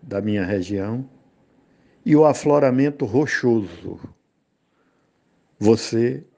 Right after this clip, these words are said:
não pode mecanizar uma área toda. Você mecaniza de dez a vinte por cento.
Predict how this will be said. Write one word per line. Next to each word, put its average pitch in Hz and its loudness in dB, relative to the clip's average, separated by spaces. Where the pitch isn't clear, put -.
não 123 2
pode 123 -2
mecanizar 110 -2
uma 107 -2
área 104 0
toda. 95 -8
Você 139 0
mecaniza 120 2
de 120 -2
dez 110 0
a 110 -2
vinte 98 -8
por - -12
cento. - -18